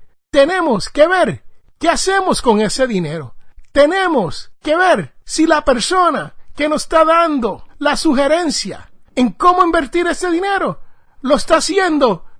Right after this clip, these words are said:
para beneficiarse a sí mismo o para beneficiarlo a usted. Y tenemos que buscar los reportes mensuales o trimestrales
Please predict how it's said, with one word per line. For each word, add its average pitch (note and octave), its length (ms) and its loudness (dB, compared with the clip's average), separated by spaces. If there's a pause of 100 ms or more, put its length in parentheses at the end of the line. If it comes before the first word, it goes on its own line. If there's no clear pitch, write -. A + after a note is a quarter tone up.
(180)
para C#4 240 6
beneficiarse C#4+ 840 2
a B3 120 0
sí F#4 200 2
mismo F4 560 0 (480)
o - 220 8
para D4 200 8
beneficiarlo C#4+ 1040 4
a F#3 120 2
usted. F#3 520 -2 (320)
Y D#4+ 160 4
tenemos E4 880 0 (280)
que D#4+ 100 -4
buscar D#4 680 0 (220)
los D4 280 2
reportes D4 600 2
mensuales B3+ 840 -2
o A3+ 120 -2
trimestrales A3+ 1040 -2